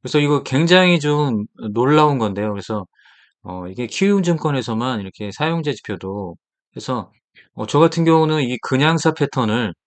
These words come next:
어, 근양사 패턴을 엠티에스로도 이렇게 적용을 해서 우리가 그냥 엠티에스로도 그냥, 그냥 사를 할 수 있게, 어, 이렇게 만들어줘서,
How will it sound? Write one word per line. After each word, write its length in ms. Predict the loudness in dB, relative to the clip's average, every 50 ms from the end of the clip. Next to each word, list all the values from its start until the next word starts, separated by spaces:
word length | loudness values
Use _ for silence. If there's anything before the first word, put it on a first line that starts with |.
| _ _ _ _ _ _ _ _ _ _ _
어, 160 | -14 -14 -12
근양사 400 | -8 -6 -4 -2 -2 -2 -2 -4 -4
패턴을 600 | -4 -6 -8 -6 -6 -4 -2 -2 -2 -2 -2 -4 -6 _ _ _ _ _ _ _ -8
엠티에스로도 1080 | -4 -4 -4 -2 -2 -2 -2 -2 -2 -4 -2 -2 -4 -4 -4 -2 -2 -2 -2 -2 -4 -6 -8 -14 _ _ _ _ _ _ _ _ _ -12
이렇게 480 | -10 -10 -8 -4 -4 -4 -4 -4 -10 _ _ _ _ _ _ -6
적용을 480 | -2 0 0 2 0 0 -2 -2 -2 -4
해서 460 | -6 -6 -4 -4 -4 -2 -4 -4 -8 _ _ _ _ _ _ _ _ -18
우리가 320 | -12 -8 -4 -2 -2 0
그냥 200 | 0 -2 -4 -4 -4
엠티에스로도 680 | -4 -4 -2 -2 -4 -4 -2 -4 -6 -4 -4 -6 -6
그냥, 220 | -6 -6 -6 -8 -8 -6
그냥 240 | -4 -2 -2 -2 -2
사를 280 | -2 -2 0 0 0
할 80 | 0 -2
수 160 | -2 -4 -6
있게, 560 | -6 -6 -6 -6 -4 -4 -4 -4 -4 -6 -8 -10 _ _ _ _ _ _ _ _ _
어, 140 | -14 -12 -10
이렇게 220 | -10 -8 -6 -6 -4
만들어줘서, 840 | -4 -4 -4 -2 -2 -2 -2 -2 -4 -6 -4 -4 -4 -4 -6